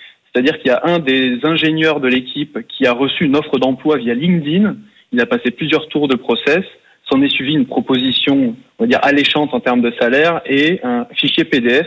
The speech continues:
qui a été reçu par cet ingénieur. Et à partir de ces fichiers P D F, il y a eu derrière une, ils sont rentrés dans une faille, si vous voulez, c'est-à-dire d'avoir accès à quatre des validateurs sur les neuf. Il y a eu d'autres étapes pour arriver à, à maîtriser le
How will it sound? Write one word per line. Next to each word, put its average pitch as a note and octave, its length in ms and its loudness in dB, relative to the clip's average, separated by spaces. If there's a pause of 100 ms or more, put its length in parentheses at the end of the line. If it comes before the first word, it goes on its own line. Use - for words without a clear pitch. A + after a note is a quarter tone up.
qui - 80 -2
a - 20 -2
été B2 140 0
reçu A#2+ 320 -2
par A#2+ 160 -2
cet B2 160 -2
ingénieur. B2+ 460 2 (460)
Et D#3 80 2
à D#3+ 40 0
partir D3+ 300 0
de C3+ 160 0
ces B2 80 -2
fichiers - 320 -2
P A#2+ 160 0
D A#2 240 2
F, D#3+ 40 -6 (120)
il B2 80 0
y - 20 2
a B2 40 2
eu C#3 60 0
derrière B2 360 2
une, A2+ 180 -4 (440)
ils - 40 -10
sont A2+ 80 0
rentrés B2+ 260 0
dans C3 120 2
une B2 160 2
faille, C3+ 400 0
si A#2+ 100 -2
vous A2 80 -6
voulez, C3 380 2
c'est-à-dire B2 360 0
d'avoir A#2+ 280 2
accès C3+ 340 0
à A#2 80 0
quatre C#3+ 260 -2
des B2 100 0
validateurs A#2+ 540 0
sur - 140 -4
les A2 100 -2
neuf. C3+ 200 2 (400)
Il A2+ 80 0
y - 20 2
a B2 40 4
eu - 20 -2
d'autres C#3 320 0
étapes D#3 320 -2
pour B2+ 140 0
arriver C3 280 0
à, B2+ 100 2
à A#2 160 -2
maîtriser B2+ 400 0
le B2+ 80 -2